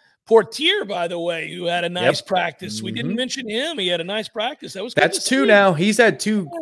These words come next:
Speaker 1: Yeah.
Speaker 2: good practices. The first one on Saturday was good, and yesterday was good as well.
Speaker 1: Yeah. There are other guys that are, but again, we can't get into the depth chart and, and who's winning or losing those battles. I mean, there's a long way to go, but he made two nice plays on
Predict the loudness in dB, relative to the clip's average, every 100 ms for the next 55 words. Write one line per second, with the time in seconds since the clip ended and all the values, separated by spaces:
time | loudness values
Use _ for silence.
0 | -4 0 2 4 4 4 -4 -8 -8 0
1 | 0 0 -2 0 -2 0 2 2 2 0
2 | -2 0 2 2 2 -6 -12 _ -6 -4
3 | -4 -8 -10 -10 -10 -10 -10 -12 -8 -8
4 | -8 -18 -8 8 10 10 6 2 2 2
5 | 4 4 4 0 -2 -2 -4 -6 -6 -4
6 | -4 -6 -10 -8 -4 -4 -2 -2 -2 -4
7 | -10 -14 -16 -14 -14 -14 -12 -12 -12 -14
8 | -14 -12 -12 -12 -8 -6 -6 -8 -10 -8
9 | -4 -2 -2 -4 -6 -8 -6 -8 -6 0
10 | 0 0 -4 -8 -6 -2 0 -2 -4 -6
11 | -4 -2 -2 -4 -8 -6 -6 -6 -6 -4
12 | -4 -6 -8